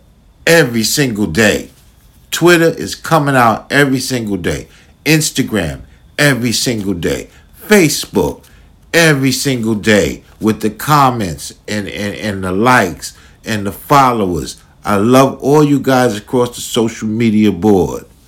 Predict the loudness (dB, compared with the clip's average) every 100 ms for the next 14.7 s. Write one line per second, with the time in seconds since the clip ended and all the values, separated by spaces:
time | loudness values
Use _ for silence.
0 | -20 -20 _ -8 -2 2 2 0 -10 _
1 | -20 -18 -18 -20 -20 -20 -20 -20 -20 -18
2 | -2 4 4 4 2 2 0 0 2 2
3 | 2 2 2 2 0 0 2 4 2 -2
4 | -10 -20 -20 -8 -2 0 0 0 -2 -4
5 | -2 -2 -2 2 2 2 -2 0 0 -2
6 | -6 _ -20 -20 _ -20 -20 _ _ _
7 | 4 6 8 6 2 -2 -2 -2 -2 -2
8 | 0 -2 -4 -2 -2 2 4 6 6 4
9 | 2 2 -2 -4 -4 -6 -6 -8 -8 -8
10 | -12 -20 -20 _ -20 _ _ _ _ -20
11 | -20 -20 _ -20 -8 0 2 4 2 -6
12 | -20 -20 -20 _ 4 4 4 2 -2 0
13 | -2 -2 -4 -2 -4 -2 -2 0 0 0
14 | 0 -2 -2 -6 -4 -6